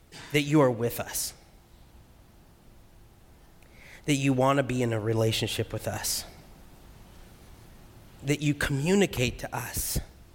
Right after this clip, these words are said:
and you invite us to go deeper into that relationship. And we do that in so many ways, be it in singing, uh, taking communion,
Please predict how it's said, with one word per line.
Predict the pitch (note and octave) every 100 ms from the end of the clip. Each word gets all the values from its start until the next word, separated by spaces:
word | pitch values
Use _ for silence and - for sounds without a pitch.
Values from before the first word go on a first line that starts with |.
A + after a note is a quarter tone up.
| - - - - - - - - - - - - - -
and | C#3+ C#3+
you | D3 C#3+ C#3+ E3
invite | D3+ C3+ E3 F#3+
us | E3+
to | -
go | C3+ C3+
deeper | C3 C#3 - B2+
into | A#2 A#2 A2
that | G#2+ G2
relationship. | A2 G#2 A2 A2 A2 - - - - D#3+
And | D#3
we | D3
do | F#3+
that | F#3 E3+
in | D#3
so | - E3+
many | E3 D#3
ways, | C#3+ C#3 C3
be | A#2 C#3
it | B2 - - - -
in | C3
singing, | G#2 - F#3+ F#3+ F3+ F3 E3 - - - - -
uh, | - - - - -
taking | - F3 D#3
communion, | C3+ D3 D3 D#3 D3 C#3+ C#3 C3+